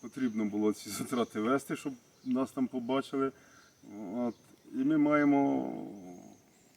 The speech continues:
надійливий результат в подальшій співпраці з румунськими сільськогосподарськими виробниками. В результаті участі в виставці ми маємо замовлення. Ми це замовлення вже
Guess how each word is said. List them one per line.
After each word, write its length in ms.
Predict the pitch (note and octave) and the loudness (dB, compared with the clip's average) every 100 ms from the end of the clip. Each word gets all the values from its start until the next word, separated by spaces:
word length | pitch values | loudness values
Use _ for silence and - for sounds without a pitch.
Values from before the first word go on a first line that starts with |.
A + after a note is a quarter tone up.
| - - | -20 -16
надійливий 720 | A#3+ B3 C4+ D3+ C3+ B2 B2 B2 | -6 -4 4 10 10 10 8 8
результат 560 | A#2 A#2 A2 C#3+ F#3 - - _ _ _ _ _ _ _ - | 6 2 -2 -2 -2 -6 -20 _ _ _ _ _ _ _ -20
в 340 | - E2+ - | -16 -16 -12
подальшій 460 | B2 A#2 B2 - A2 | -6 0 0 -2 -8
співпраці 840 | - A2 - A2 A2 - G2+ F#2 F#2 | -10 -10 -6 -4 -4 -6 -6 -6 -6
з 20 | |
румунськими 680 | G#2 A2 G#2+ G#2 - G2 G2 | -2 0 0 -2 -6 -8 -8
сільськогосподарськими 960 | - - G#2 - G#2+ G2+ G2 - G2+ | -12 -12 -12 -10 -6 -6 -6 -6 -6
виробниками. 720 | G2 G2 F#2+ G#2+ - F3+ F3+ - - - - _ _ - - | -4 -4 -6 -8 -6 -4 -4 -6 -12 -20 -20 _ _ -20 -14
В 40 | A2 | -8
результаті 560 | A2+ A#2+ B2+ C3 - A#2+ A2 G2+ C3 | -6 -6 -6 -8 -4 -2 0 -2 -4
участі 340 | A#2+ A#2 - | -4 -6 -4
в 60 | A2 | -2
виставці 440 | A#2+ - A2+ - | -2 -2 -6 -4
ми 260 | A2+ A#2 G#2+ - - - - | -2 0 0 -4 -16 -16 -4
маємо 680 | B2 B2 A#2+ A#2 A2+ A2 G2 - _ _ _ - - G2+ | 0 2 4 6 6 4 -2 -10 _ _ _ -20 -16 -6
замовлення. 720 | A2+ A2 B2 C#3+ D3+ D#3 D#3+ - - | -2 2 4 6 6 4 0 -8 -16
Ми 100 | G#2+ | -8
це 160 | A#2 | -2
замовлення 520 | A2 A#2+ B2 A#2+ A#2 | 2 2 2 2 2
вже 140 | A2 | 0